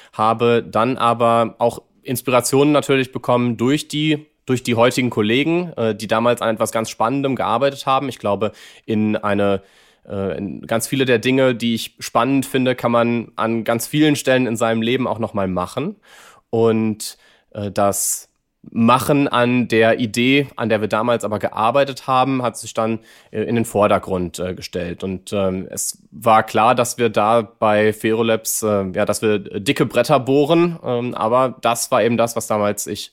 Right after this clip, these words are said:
reizvoll fand, was mir viel, äh, was mir viel Perspektive gegeben hat. Und das ist dann das, ähm, was ich auch bis heute mache.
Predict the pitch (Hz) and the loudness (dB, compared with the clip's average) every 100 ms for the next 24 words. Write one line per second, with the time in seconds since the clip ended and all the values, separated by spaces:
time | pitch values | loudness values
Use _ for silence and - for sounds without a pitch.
0 | - 98 101 107 - 127 - 135 160 107 | -8 0 0 0 0 0 0 -2 -2 -6
1 | - 104 110 104 104 - - - - 101 | -6 -6 -2 -2 -2 -10 -20 -20 -10 -8
2 | 95 101 - - 104 120 123 113 120 - | -4 -4 -4 -6 -2 0 0 -2 -4 -4
3 | 135 143 131 127 127 127 120 127 127 - | -2 0 -2 -2 -2 -2 -2 -2 -4 -14
4 | - - - _ 110 110 110 110 - - | -20 -20 -20 _ 2 2 2 -2 -6 -12
5 | - - 101 95 113 - 113 101 98 - | -16 -2 -2 -2 -4 0 0 2 2 0
6 | - - - - _ 107 104 104 101 104 | -4 -8 -18 -20 _ -4 -2 0 -2 -4
7 | 95 107 - - - - - 110 - - | -4 -4 -2 -6 -6 -6 -2 -2 -2 -6
8 | - 131 131 98 90 - _ _ 87 - | -2 0 0 -4 -6 -10 _ _ -10 -8
9 | 85 | -10